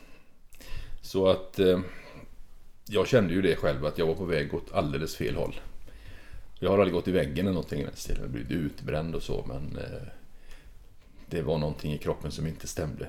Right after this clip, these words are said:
Jag har tränat mycket och gör fortfarande, spelar rugby och sånt där. Och inte ens det var roligt, men i vissa tider. Det var liksom ingenting som lyfte. Så då tog jag helt enkelt det beslutet att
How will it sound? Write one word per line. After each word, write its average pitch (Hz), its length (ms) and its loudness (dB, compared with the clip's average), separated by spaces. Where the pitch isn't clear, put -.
Jag - 80 -4
har - 60 -6
tränat 78 360 4
mycket 80 300 -4
och 76 60 2
gör 73 80 2
fortfarande, 73 580 -2
spelar 80 300 -2
rugby 76 280 -2
och - 60 -4
sånt - 160 -6
där. 71 120 2
Och 92 200 -6
inte 104 200 2
ens 92 160 4
det 76 160 2
var 87 120 4
roligt, 95 380 0
men 90 140 0
i - 20 4
vissa 90 240 2
tider. - 280 0
Det - 500 -2
var 95 60 2
liksom 95 180 2
ingenting 90 300 2
som 85 160 -2
lyfte. - 380 -2
Så - 200 -8
då 82 420 0
tog 69 280 -2
jag 78 60 0
helt 80 120 -2
enkelt 78 240 -2
det 71 60 -2
beslutet - 580 -4
att - 380 -8